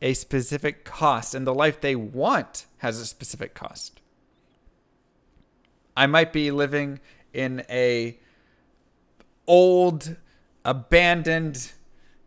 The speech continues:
or near abandoned apartment building that cost me six hundred dollars a month, but maybe the life I want to live is twelve hundred dollars a month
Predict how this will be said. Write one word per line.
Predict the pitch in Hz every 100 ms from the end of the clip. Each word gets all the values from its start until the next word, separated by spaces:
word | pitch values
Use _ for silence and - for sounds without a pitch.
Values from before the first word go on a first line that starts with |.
| _ _ _ _ 143
or | 135
near | 120 139 160 175
abandoned | 160 156 151 151 147 143 127 - _ _ _ _
apartment | - - - 180 165 151
building | 170 160 151 147
that | 139 131
cost | - 143 143
me | 147 135 - -
six | - - 202
hundred | 196 180 165
dollars | 165 165 143
a | 143
month, | 160 175 -
but | 127
maybe | 131 220 196
the | 165
life | 127 143 170 135
I | 113
want | 110 156 165
to | 139
live | 113 104 104 110 - _ _ _ _ _ _ _ _
is | - -
twelve | - 143 131
hundred | 98 90
dollars | 73 - -
a |
month | 110 -